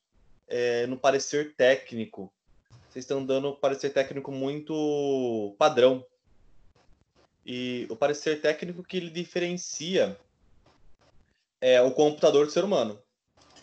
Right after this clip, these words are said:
Então, ele precisa ser um mais elaborado. Lembrando que o parecer técnico vai ser lido por uma pessoa que talvez não saiba contabilidade. Então, você precisa demonstrar toda a importância daquele indicador que você analisou,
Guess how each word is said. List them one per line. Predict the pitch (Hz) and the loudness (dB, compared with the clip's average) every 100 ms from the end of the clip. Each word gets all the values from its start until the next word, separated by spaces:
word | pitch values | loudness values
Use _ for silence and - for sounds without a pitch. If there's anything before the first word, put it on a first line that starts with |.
| _ _ | _ _
Então, | - 131 | 2 2
ele | 139 | 2
precisa | 147 156 | -4 -6
ser | - 151 | 2 4
um | 147 147 143 139 131 | 4 2 -4 -6 0
mais | 131 147 147 | 6 6 6
elaborado. | 135 123 131 120 123 120 117 123 123 _ _ _ - | 6 6 6 6 8 6 4 -4 -8 _ _ _ -8
Lembrando | 127 123 131 143 143 | -4 2 2 2 -4
que | - 147 | -4 -2
o | |
parecer | 143 135 - 135 135 | 2 0 0 -2 2
técnico | 135 147 135 135 | 2 2 -4 0
vai | 135 | 0
ser | 131 143 | 0 -2
lido | 131 135 135 | 0 -2 -2
por | - 135 | -4 -2
uma | 131 | -2
pessoa | 131 - 143 139 | -4 -4 -2 -2
que | - | 0
talvez | 139 131 139 131 | 0 2 0 0
não | 143 190 | -4 -4
saiba | - 147 151 | 0 0 2
contabilidade. | 147 135 131 123 120 117 113 123 127 131 _ _ - - - - | -2 -4 -6 -6 -4 4 4 4 0 -14 _ _ -20 -20 -20 -16
Então, | 123 123 131 123 127 123 127 | -14 -4 4 6 6 4 0
você | 127 - | -4 -2
precisa | 151 - - 151 147 | -4 -4 -10 -2 0
demonstrar | 143 139 120 139 | 0 -2 -2 -6
toda | 135 180 208 | -2 0 2
a | 208 | 2
importância | 190 165 151 151 156 214 | 0 2 2 4 2 2
daquele | 175 170 147 | -4 -4 -4
indicador | 139 135 131 120 117 131 170 151 | -6 -6 -2 -2 2 4 4 2
que | 123 | -2
você | 123 - | -6 -4
analisou, | 123 113 110 110 139 175 104 - | -4 -2 -6 0 4 6 4 -4